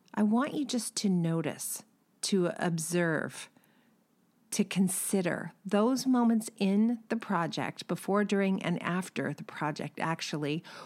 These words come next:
where you don't feel confident, where you don't feel powerful, where sometimes, in fact, you feel disempowered, or you feel scared, you feel frightened. Just notice them.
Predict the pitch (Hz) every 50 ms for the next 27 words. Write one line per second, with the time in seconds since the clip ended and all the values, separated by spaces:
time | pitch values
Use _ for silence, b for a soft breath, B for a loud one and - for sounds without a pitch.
0 | B B B - 214 226 233 226 220 208 190 214 214 202 214 233 247 233 - -
1 | - - - - 202 185 180 175 175 175 _ - - - - 151 143 143 - 151
2 | 139 139 - - _ - _ _ _ - 185 190 196 202 202 190 180 180 196 185
3 | 202 208 214 - _ - - - - 185 180 175 165 156 - - _ _ - -
4 | - - 160 160 156 156 156 151 - - - - - 175 B B B B B B
5 | B B _ _ - 196 202 214 214 - - 233 240 254 247 247 254 254 254 240
6 | 226 240 226 226 240 226 226 220 - - 220 214 - 226 214 190 180 202 208 208
7 | - 262 247 220 - - 120 107 120 117 - 60 - - B B B B B B
8 | B B 190 185 202 196 175 - - 202 190 180 - - - - 190 196 190 175
9 | 160 143 - 160 160 - - 180 170 - - - 185 170 151 - - 143 - -
10 | - B B B B B B B _ - 277 277 - - 254 214 202 190 185 185
11 | 185 180 - - - - - - - 147